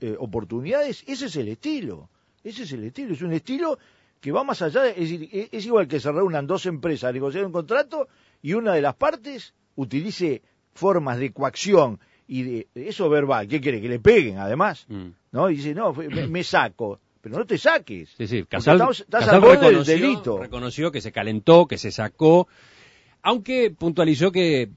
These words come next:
Speaker 2: ese es él, que todos los que no
Speaker 1: Sí.
Speaker 2: conocen saben que esa es su manera
Speaker 1: Ah,
Speaker 2: de ser,
Speaker 1: mirá,
Speaker 2: sí.
Speaker 1: ¿sabe qué pasa? Que va a tener que cambiar él, porque si no me parece que va a haber que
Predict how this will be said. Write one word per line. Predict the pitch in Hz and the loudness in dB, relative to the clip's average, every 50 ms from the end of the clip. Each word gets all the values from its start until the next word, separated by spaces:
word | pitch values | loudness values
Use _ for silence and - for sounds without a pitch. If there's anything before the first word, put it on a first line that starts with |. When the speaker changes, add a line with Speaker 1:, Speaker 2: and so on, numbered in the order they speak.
| _ - | _ -6
Speaker 2:
ese | - 156 - 160 117 | -4 -4 -4 -4 -6
es | 101 - 170 | -6 -4 -2
él, | 170 147 110 92 85 80 - _ | -2 -2 -2 -4 -8 -12 -14 _
que | - 107 | -12 -12
todos | - - - 147 160 147 139 139 117 113 | -10 -8 -4 -2 -2 0 -2 -2 -4 -6
los | 120 113 113 113 - | -8 -8 -10 -10 -10
que | - 139 117 | -10 -8 -6
no | 117 110 | -6 -4
Speaker 1:
Sí. | |
Speaker 2:
conocen | 110 120 127 156 156 - 147 113 | -2 0 0 0 0 0 -2 -4
saben | 139 135 139 127 113 | -4 -6 -8 -8 -10
que | 135 | -10
esa | 127 139 | -12 -10
es | 117 | -10
su | 123 120 | -10 -10
manera | 113 113 117 123 135 143 139 123 113 214 240 262 262 | -10 -8 -6 -4 -4 -2 -2 -2 -2 -2 0 0 0
Speaker 1:
Ah, | 247 | 0
Speaker 2:
de | 202 | 2
ser, | 160 156 | 2 4
Speaker 1:
mirá, | - 214 170 | 4 4 2
Speaker 2:
sí. | - 127 127 | 0 -4 -6
Speaker 1:
¿sabe | 151 220 - | -6 -6 -6
qué | 180 170 - | -6 -6 -2
pasa? | - - 226 - 196 151 | -2 -2 -2 -2 -4 -6
Que | 123 123 120 117 | -4 -6 -6 -4
va | 135 165 | -4 -4
a | 147 | -2
tener | 160 151 151 151 | -2 -4 -4 -4
que | 143 135 107 | -4 -4 -4
cambiar | 117 110 113 139 151 139 147 | -4 -6 -4 -2 -2 0 0
él, | 214 247 202 - - | 0 0 0 0 0
porque | 220 151 113 87 117 - | -2 -4 -4 -6 -10 -12
si | - 123 | -12 -8
no | 127 165 202 | -6 -4 -4
me | 226 220 - | -2 -2 -2
parece | 147 143 151 160 143 160 135 | -2 -2 -4 -4 -6 -8 -10
que | 120 123 117 | -8 -4 -2
va | 127 | -2
a | 135 | -2
haber | 143 147 127 | -2 -4 -6
que | 131 123 107 - | -8 -12 -12 -12